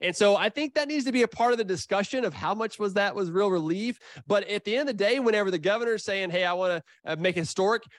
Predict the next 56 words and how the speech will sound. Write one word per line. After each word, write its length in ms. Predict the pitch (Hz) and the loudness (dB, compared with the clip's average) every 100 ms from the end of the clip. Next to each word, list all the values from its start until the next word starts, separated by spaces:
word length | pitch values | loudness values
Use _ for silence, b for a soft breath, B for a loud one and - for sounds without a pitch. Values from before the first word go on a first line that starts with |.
| b b - | b b 0
we 140 | 165 | 4
need 120 | 269 277 | 4 4
to 80 | |
be 240 | 226 233 202 | 4 6 4
in 80 | 190 190 | 4 -2
excess 420 | 220 - 160 180 | -2 -2 -2 -2
of 80 | 160 | -2
that 140 | 170 | 0
number, 400 | 175 254 165 107 B B | 0 0 0 -4 B B
right? 320 | 160 214 190 B | 2 2 -2 B
Uh, 240 | 180 180 175 | -2 -2 -4
the 100 | 170 | -4
fourteen 380 | 220 214 214 | -4 -2 -4
point 240 | 196 196 - | -2 -2 0
two 120 | 208 | -2
billion 320 | 147 220 226 | 2 2 2
is 120 | 170 | 0
what 80 | 156 | 0
I 60 | 185 | 0
like 140 | 226 | -2
to 80 | 170 | -4
see. 240 | 151 170 175 | -4 -2 -2
And 100 | 180 | -4
if 100 | 190 | -2
you 140 | 175 | -2
adjust 340 | 143 226 247 | 0 0 0
it 100 | 233 | -6
for 140 | 214 175 | -4 -4
inflation, 640 | 139 202 294 - 131 92 _ - | -2 0 0 0 -6 -8 _ -12
which 160 | 151 | -2
I 20 | 185 | 2
know 80 | |
y'all 140 | 233 233 | 4 2
have 80 | 220 | 2
talked 240 | 214 214 | -2 -2
about 240 | 190 170 | -2 -2
some 100 | 180 | -2
of 60 | 165 | 0
this, 200 | 156 - B B - | -2 -2 B B 0
that 100 | 226 | 0
would 80 | |
be 60 | 294 | 0
closer 340 | 262 233 220 | -2 -2 -2
to 20 | 175 | -6
twenty 280 | 214 214 | -2 -2
billion 320 | 165 202 170 135 | 0 0 0 2
dollars. 460 | 196 98 - - _ b b | 2 0 -10 -20 _ b b
So 200 | - 208 | -2 0
I 140 | 180 185 | 2 0
think 200 | 277 254 | -4 -2
what 200 | 180 139 | -4 -2
we 160 | 262 | 2
really 280 | 311 262 202 | 4 4 4
wanna 220 | 165 165 | 2 0
see 300 | 139 165 156 | -2 -4 -2
is 120 | 147 | -4